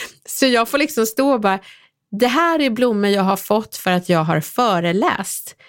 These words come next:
Jag vill ge dem till dig för att jag ska resa till Stockholm."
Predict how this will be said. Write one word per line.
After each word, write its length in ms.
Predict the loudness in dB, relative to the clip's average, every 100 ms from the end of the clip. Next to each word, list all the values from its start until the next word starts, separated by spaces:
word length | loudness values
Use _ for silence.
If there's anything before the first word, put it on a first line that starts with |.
| _ _
Jag 240 | 0 2
vill 180 | 2 0
ge 300 | 2 2 2
dem 320 | 2 0 0
till 140 | 0 2
dig 280 | 2 2
för 140 | 0 -2
att 180 | 0 0
jag 180 | 0
ska 200 | 0 0
resa 320 | 0 0 -2 -2
till 160 | -2
Stockholm." 760 | -2 -2 -4 _ -2 0 -2